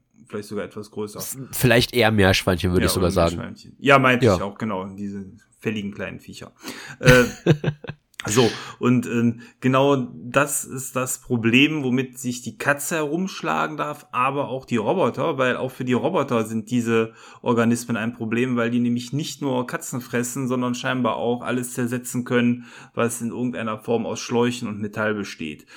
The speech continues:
Speaker 1: Und, ähm, die einzige Möglichkeit, sich dem zu erwehren, ist entweder schnell zu sein und wegzulaufen oder aber, ähm, in Bereiche zu kommen, wo U-V-Licht ist, entweder natürliches oder im späteren Verlauf auch künstliches U-V-Licht,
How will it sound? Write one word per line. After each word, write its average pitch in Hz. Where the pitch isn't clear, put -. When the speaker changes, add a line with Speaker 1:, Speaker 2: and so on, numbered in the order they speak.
Speaker 1:
Und, 104
ähm, 104
die 87
einzige 127
Möglichkeit, 123
sich 120
dem 131
zu -
erwehren, 120
ist 123
entweder 120
schnell 131
zu 143
sein 147
und 120
wegzulaufen 147
oder 139
aber, 127
ähm, 117
in 123
Bereiche 120
zu 120
kommen, 123
wo 110
U-V-Licht 147
ist, 143
entweder 135
natürliches 165
oder 139
im 127
späteren 123
Verlauf 117
auch -
künstliches 160
U-V-Licht, 135